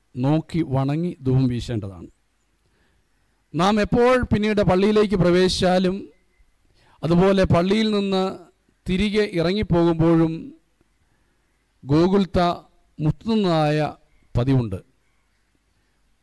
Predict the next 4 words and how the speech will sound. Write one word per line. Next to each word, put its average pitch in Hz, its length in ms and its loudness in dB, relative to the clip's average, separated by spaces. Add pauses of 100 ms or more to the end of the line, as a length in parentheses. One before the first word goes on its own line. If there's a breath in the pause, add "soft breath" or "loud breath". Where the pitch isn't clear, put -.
പള്ളിയിലേക്ക് 170 480 2
പ്രവേശിക്കുമ്പോഴും 180 800 0 (540)
പള്ളിയിൽ 170 340 -2
നിന്ന് 175 200 -6